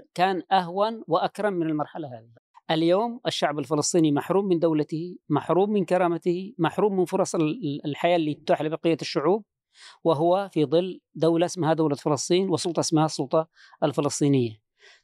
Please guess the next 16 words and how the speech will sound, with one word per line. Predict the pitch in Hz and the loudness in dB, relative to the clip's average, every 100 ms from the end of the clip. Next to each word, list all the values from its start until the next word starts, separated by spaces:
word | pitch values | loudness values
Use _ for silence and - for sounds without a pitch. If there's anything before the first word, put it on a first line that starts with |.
| - | -2
ترامب | 190 247 196 | 2 2 0
عندما | 180 190 185 | -2 2 2
طرد | 208 202 | 2 0
السفير | 170 - 170 175 | 0 0 0 0
الفلسطيني | 135 151 - 165 151 | 2 -2 2 2 2
من | 143 | 2
واشنطن | 147 175 165 131 | 0 0 -2 -4
وأنهى | 135 196 180 143 123 - _ - | -2 0 0 0 -4 -12 _ -10
ال-، | 143 135 147 - 165 | -8 -6 -8 -6 -6
التمثيل | 151 151 - 156 185 156 | -6 -4 0 2 2 -2
الدبلوماسي | 135 143 151 160 147 | -2 2 2 2 0
لفلسطين | 131 143 135 156 143 | -4 -4 -2 0 0
في | 139 | 0
واشنطن | 135 - 156 226 | -2 -2 0 0
كان | 185 220 240 226 - - - - _ | 2 2 0 -8 -20 -20 -20 -20 _
ي-، | 175 208 | 2 2